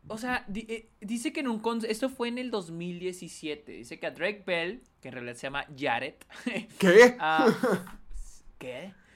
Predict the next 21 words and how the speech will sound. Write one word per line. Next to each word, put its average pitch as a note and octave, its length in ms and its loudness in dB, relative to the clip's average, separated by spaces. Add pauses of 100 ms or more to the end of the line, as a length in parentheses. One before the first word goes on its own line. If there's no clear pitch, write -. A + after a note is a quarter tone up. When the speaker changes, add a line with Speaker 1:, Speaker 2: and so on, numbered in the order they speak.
(280)
Speaker 1:
Fue G3 180 4
arrestado G3+ 880 0
en C#3+ 140 -16
Ohio C#3 560 -2
y D3 80 -8
acusado D3+ 380 -6
de G3+ 60 -8
intentar F#3 640 -4
poner G#3 220 -4
en G#3 100 -8
peligro E3 440 -4
a D#3 100 -4
un F#3 220 -6
niño F#3+ 400 -8 (1120)
y G#3 280 2
difundir G#3 600 -4
material G3+ 560 -4
dañino F#3+ 640 -6
para E3 240 0
los C#3+ 260 -10
menores. C3+ 960 -12